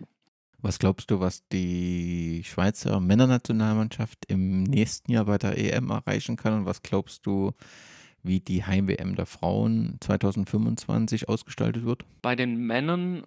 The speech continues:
Speaker 2: ist viel möglich, weil durch die schlechte Platzierung in der Qualifikation sind wir in Pot vier gelandet für die Auslosung, was uns tatsächlich die einfacheren Gegner gibt, weil, äh, in Pot zwei sind erstaunlich viele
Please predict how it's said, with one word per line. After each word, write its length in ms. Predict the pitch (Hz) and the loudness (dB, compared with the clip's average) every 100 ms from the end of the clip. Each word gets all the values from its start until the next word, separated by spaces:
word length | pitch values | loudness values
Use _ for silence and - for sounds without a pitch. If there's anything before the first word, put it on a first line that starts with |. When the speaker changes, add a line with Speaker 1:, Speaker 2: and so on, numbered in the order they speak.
| _ _ _ - 110 - | _ _ _ -20 -20 -6
Speaker 2:
ist 340 | 127 117 - | -4 -4 -6
viel 320 | - - 135 123 | -10 -6 -4 -2
möglich, 640 | 117 117 143 165 165 - | -4 -4 -4 -4 -6 -4
weil 400 | 113 113 113 113 | 0 0 0 -2
durch 260 | 110 107 - | -6 -8 -12
die 540 | - 110 104 104 104 | -10 -8 -6 -6 -8
schlechte 380 | - - 110 - | -8 -6 -6 -6
Platzierung 520 | - 110 - 117 110 | -10 -10 -8 -6 -6
in 60 | 110 | -6
der 100 | 104 | -8
Qualifikation 840 | - 107 104 107 - - 113 120 | -6 -6 -6 -8 -8 -8 -6 -6
sind 240 | - 113 107 | -6 -8 -4
wir 180 | 107 | -6
in 320 | 104 104 101 104 - _ _ | -6 -6 -6 -8 -16 _ _
Pot 280 | - 127 - | -8 -8 -8
vier 320 | - - 135 | -14 -6 -4
gelandet 380 | 135 117 110 107 | 0 0 0 -4
für 100 | - | -6
die 120 | 107 | -2
Auslosung, 720 | 95 127 - 104 107 - 143 151 - - - | 0 0 -4 -12 -10 -10 -12 -12 -20 -20 -8
was 180 | - 110 | -4 -2
uns 180 | 117 104 | -4 -6
tatsächlich 680 | - 104 - 113 - 113 - | -2 -2 0 -6 -4 -8 -8
die 100 | - | -6
einfacheren 600 | 101 104 104 - 95 98 | -4 -4 -10 -12 -10 -10
Gegner 360 | 101 110 113 | -8 -8 -8
gibt, 420 | 92 95 - - - _ _ - - - | -10 -12 -14 -20 -20 _ _ -20 -20 -16
weil, 640 | - 104 101 101 101 101 98 | -6 0 0 0 -2 -4 -6
äh, 240 | - 98 98 | -8 -8 -8
in 80 | |
Pot 240 | 98 - 110 | -8 -12 -12
zwei 300 | - 95 107 | -4 -2 -2
sind 520 | - 104 101 - - | -4 -8 -8 -8 -8
erstaunlich 600 | 101 - - 98 104 101 | -10 -10 -8 -8 -8 -10
viele 500 | - 101 101 98 98 | -10 -6 -4 -2 -4